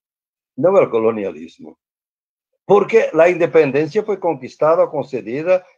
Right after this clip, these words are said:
a los descendientes de los colonos. Entonces, se quedó todo un sistema, no fueron los, los pueblos originarios que conquistaron la independencia. Entonces, la idea de un colonialismo interno,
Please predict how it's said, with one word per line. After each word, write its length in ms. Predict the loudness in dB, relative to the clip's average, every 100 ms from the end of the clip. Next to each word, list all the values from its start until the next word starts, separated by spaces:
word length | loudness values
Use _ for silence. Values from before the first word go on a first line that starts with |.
| _ _
a 80 | 2
los 200 | 2 0
descendientes 960 | -6 -6 -8 -12 _ -6 -6 -8 -18
de 80 | -14
los 180 | -14 -14
colonos. 500 | -6 -2 -2 -6 -12
Entonces, 500 | -8 -6 -6 -8 -10 _ _
se 200 | -8 -4
quedó 600 | 2 2 4 2 0 _
todo 340 | 2 4 4 0
un 100 | -6
sistema, 560 | -10 -14 -6 -4 -4
no 100 | -8
fueron 200 | -8 -6
los, 240 | -4 -6 _ _ _ _
los 200 | -8 -8
pueblos 320 | -4 -4 -4 -6
originarios 680 | -6 -10 -8 -2 -2 -4 -12
que 140 | -14
conquistaron 500 | -14 -14 -6 -4 -2
la 100 | -4
independencia. 760 | -8 -12 -10 -8 -8 -10 -14 -18 _ _ -12
Entonces, 340 | -4 -2 0
la 120 | 0
idea 260 | 2 2 2
de 60 |
un 60 | 2
colonialismo 600 | 0 -2 -2 -4 -6 -8
interno, 600 | -8 -2 -2 -2 -6 -10